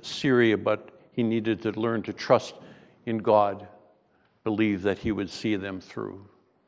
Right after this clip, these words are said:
But I think the second application is more for us today, that we should not look to ourselves for deliverance, but rather to trust in the baby, or the baby that was the Christ child,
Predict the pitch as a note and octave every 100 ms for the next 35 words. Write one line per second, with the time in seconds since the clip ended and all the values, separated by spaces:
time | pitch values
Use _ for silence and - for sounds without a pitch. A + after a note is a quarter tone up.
0 | _ _ _ _ _ _ _ _ - A#2+
1 | D3 B2+ A2+ - D3 - A#2 G#2+ A#2+ A2+
2 | A#2 A2+ B2 A2+ G2+ A2 A#2 A2 B2 A2
3 | G#2+ - A#2+ A2 A2+ G#2 G#2+ - - -
4 | - _ _ _ _ - A#2 A#2 - A#2
5 | A#2 C#3 C#3+ A#2+ - A#2+ A#2 G2 - C#3+
6 | C3 G2+ - A2+ G#2 A2+ A2 A2 A#2 B2
7 | - - - - - _ - - - -
8 | _ _ _ _ - A2 C#3 C3 C3 -
9 | B2 - D3 - B2+ A#2 A#2+ A#2 F#2+ -
10 | - - _ _ _ _ _ _ _ -
11 | A#2 G2 F#2+ B2 A#2 G#2+ F#2+ - A2 A2+
12 | A2 G2+ - - _ _ - - B2 G#2
13 | - - A#2 A2